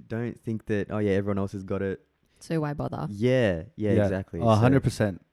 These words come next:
Speaker 3: bro, a hundred percent. <sighs> I couldn't agree with you more, 'cause, like, no matter where you're from, as soon as you're in a workplace, all that shit kinda goes out the window. They don't care that, you know, they don't, they don't care that, you know, you, you come from this area,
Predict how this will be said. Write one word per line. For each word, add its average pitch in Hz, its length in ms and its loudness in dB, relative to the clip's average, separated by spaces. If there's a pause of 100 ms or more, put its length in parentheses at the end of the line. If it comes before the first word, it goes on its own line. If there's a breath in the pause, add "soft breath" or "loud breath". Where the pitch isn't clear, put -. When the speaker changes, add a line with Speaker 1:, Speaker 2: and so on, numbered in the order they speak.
Speaker 3:
bro, 107 200 0
a - 20 2
hundred 120 240 0
percent. - 280 -10 (180)
<sighs> - 200 -20
I 117 80 -10
couldn't 139 340 6
agree 123 180 8
with 123 120 8
you 110 100 6
more, 104 200 4
'cause, 92 220 -6
like, 95 300 0 (540 loud breath)
no 120 220 6
matter 127 260 8
where 104 260 4
you're 113 200 2
from, 113 480 0 (280)
as 104 140 -2
soon 120 260 4
as 107 160 2
you're 107 160 4
in 101 200 -4
a 92 40 -2
workplace, 90 840 -4 (680)
all 123 180 -2
that 127 180 0
shit - 280 -8
kinda 98 240 -2
goes 92 240 -2
out 90 140 -2
the 90 60 -6
window. 82 440 -6
They 110 80 0
don't 113 240 2
care 110 200 2
that, 107 280 2 (500)
you - 100 -2
know, 92 140 -2
they 95 180 -4
don't, 120 100 -6 (280)
they 107 100 -10
don't 127 140 -4
care 113 200 0
that, 110 200 4
you 101 120 0
know, 95 80 2
you, 95 260 0
you 107 100 0
come 98 240 -2
from 98 160 -2
this 95 220 -4
area, 90 500 0